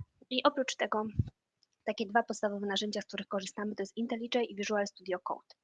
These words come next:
My dzisiaj będziemy korzystać, e, z IntelliJ'a. To są takie środowiska, z których najczęściej wyko-, e,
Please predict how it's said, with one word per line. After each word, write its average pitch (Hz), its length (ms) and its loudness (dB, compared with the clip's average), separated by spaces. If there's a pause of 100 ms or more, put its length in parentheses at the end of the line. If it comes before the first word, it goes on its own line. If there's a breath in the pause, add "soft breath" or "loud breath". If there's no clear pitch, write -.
(880 loud breath)
My 269 140 6
dzisiaj 269 220 2
będziemy 220 300 0
korzystać, 208 640 2
e, 196 320 0
z - 60 -10 (120)
IntelliJ'a. 220 720 2
To 233 60 -4
są 226 200 0
takie 220 220 -2
środowiska, 226 760 0
z - 40 -10
których 208 200 -6
najczęściej 214 400 0
wyko-, 208 240 -4
e, 190 460 2